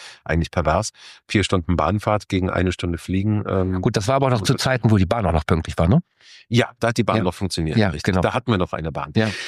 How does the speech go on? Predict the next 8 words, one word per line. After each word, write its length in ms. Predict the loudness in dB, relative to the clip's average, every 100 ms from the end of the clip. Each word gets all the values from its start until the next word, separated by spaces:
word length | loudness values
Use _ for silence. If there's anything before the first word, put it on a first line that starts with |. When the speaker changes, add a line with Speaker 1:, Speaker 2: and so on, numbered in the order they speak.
| -14 -4
Speaker 1:
Ähm, 500 | 0 2 2 2 0 -4 _ _ _ _ _
und, 380 | 0 2 2 2
äh, 140 | 2 2
da 280 | 2 2 2
haben 240 | 2 2
sie 160 | 2 2
dann, 300 | 2 0
da 120 | 0